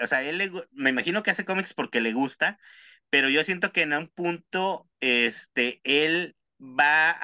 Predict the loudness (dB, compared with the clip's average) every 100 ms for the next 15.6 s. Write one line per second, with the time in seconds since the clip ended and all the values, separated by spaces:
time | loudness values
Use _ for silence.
0 | 0 0 -2 -2 -2 0 0 0 0 0
1 | 0 0 -2 -2 -4 -6 -12 _ -8 -6
2 | -8 0 0 4 4 4 0 -8 -20 _
3 | -4 0 2 2 0 0 -2 0 2 4
4 | 4 4 2 0 -4 -16 _ _ _ -2
5 | 0 2 0 -2 -6 -8 -2 0 2 2
6 | 2 0 -4 -4 -4 -2 -4 -6 -6 -6
7 | -8 -10 -14 _ _ _ _ _ _ _
8 | -4 -2 0 0 0 0 2 0 -2 -4
9 | 0 2 2 0 2 4 4 2 -2 -18
10 | -2 0 2 0 -2 -2 -2 -4 -4 -4
11 | -2 -2 -2 -2 -4 -4 -4 -4 -8 -4
12 | 0 0 2 0 -2 -6 -6 -4 -2 -2
13 | -6 _ _ _ _ _ -10 -2 0 2
14 | 2 4 4 2 0 -4 -6 -2 0 0
15 | 0 -2 -4 -6 -10